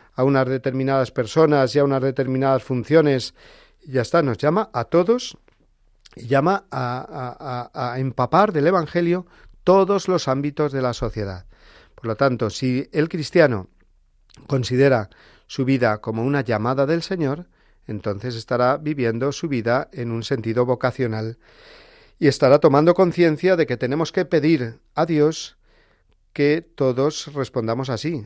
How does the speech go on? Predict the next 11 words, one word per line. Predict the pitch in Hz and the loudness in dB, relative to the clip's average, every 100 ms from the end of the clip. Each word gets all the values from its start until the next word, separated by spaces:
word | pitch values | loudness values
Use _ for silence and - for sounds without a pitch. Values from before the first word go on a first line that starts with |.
| - | -10
a | 117 | -4
la | 117 117 | -2 0
llamada | 113 117 131 123 | -2 0 0 0
del | 117 | -2
Señor, | - 107 139 156 | -6 -8 -8 -6
que | 117 | -6
descubramos | 123 - 120 123 151 139 | -6 -6 -2 0 2 -2
esa | 120 127 | -6 -6
llamada, | 113 113 156 131 | -4 -4 -2 -4
ese | 151 147 | -4 -4
camino | 135 147 165 | -2 0 -2